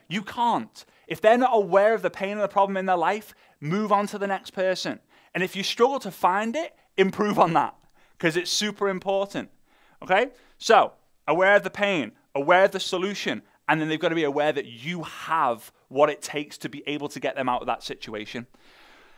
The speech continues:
I'll tell you this, guys. I'll tell you this. A lot of people's pain in twenty twenty-three and beyond is gonna be money. Why?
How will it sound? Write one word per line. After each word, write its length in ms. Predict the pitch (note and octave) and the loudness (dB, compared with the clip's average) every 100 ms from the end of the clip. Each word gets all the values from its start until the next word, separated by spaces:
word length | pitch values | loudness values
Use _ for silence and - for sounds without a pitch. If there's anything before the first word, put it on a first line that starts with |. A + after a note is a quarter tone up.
| _ _ | _ _
I'll 100 | - | 0
tell 200 | G3+ D4+ | 4 6
you 100 | E4 | 4
this, 180 | F3+ A#2 | 0 -6
guys. 420 | - G#2+ G2+ - - _ _ _ - _ | -8 -10 -8 -12 -16 _ _ _ -20 _
I'll 100 | C#3+ | -4
tell 180 | - G3 | 2 2
you 100 | F3+ | 2
this. 400 | G#2+ - - - _ _ _ _ _ _ _ _ _ _ _ - | -2 -8 -12 -12 _ _ _ _ _ _ _ _ _ _ _ 0
A 60 | |
lot 280 | D#3 G3+ C4 | 6 8 6
of 80 | B3+ | 4
people's 380 | B3 A#3+ G3+ F3+ | -4 -4 -4 -6
pain 540 | - D3 B2+ C#3+ G3+ _ - | -10 -8 -6 -6 -10 _ -8
in 140 | C3 | -8
twenty 320 | B2 - D#3+ E3+ | -6 -4 -2 -4
twenty-three 640 | F3+ E3+ E3 - B2 A#2 | -6 -8 -10 -8 -4 -2
and 180 | B2 D3+ | -2 -4
beyond 480 | D#3 A2 G#2+ G#2 - _ | -4 -4 -4 -10 -14 _
is 120 | B2+ A2+ | -16 -8
gonna 220 | B2 A#2+ | -4 -4
be 80 | A#2 | -4
money. 340 | G#2+ G2+ G2 _ _ _ _ _ _ _ _ _ - | -6 -8 -12 _ _ _ _ _ _ _ _ _ 0
Why? 440 | B2 D3 G3+ B3 | 6 8 6 0